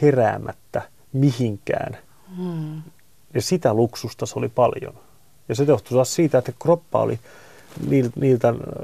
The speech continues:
Speaker 1: niiltä reissuilta sieltä perusleiristä ylöspäin, kun käytiin siellä vuorella työskentelemässä, niin se oli niin puhki, että se vaati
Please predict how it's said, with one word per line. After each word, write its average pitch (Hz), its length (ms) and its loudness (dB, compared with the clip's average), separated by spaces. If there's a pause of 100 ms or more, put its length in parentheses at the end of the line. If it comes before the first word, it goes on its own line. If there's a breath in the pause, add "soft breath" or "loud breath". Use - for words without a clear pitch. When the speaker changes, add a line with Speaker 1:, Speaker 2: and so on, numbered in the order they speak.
(240)
Speaker 1:
niiltä 123 240 0
reissuilta 113 580 4
sieltä 110 300 0
perusleiristä 110 760 2
ylöspäin, 120 640 2
kun 110 100 -6
käytiin 113 360 2
siellä 110 220 -2
vuorella 117 360 2
työskentelemässä, 113 880 -2
niin 110 80 -2
se 135 100 0
oli 120 120 4
niin 135 280 0
puhki, - 360 0
että - 140 -4
se 117 100 -4
vaati 120 300 2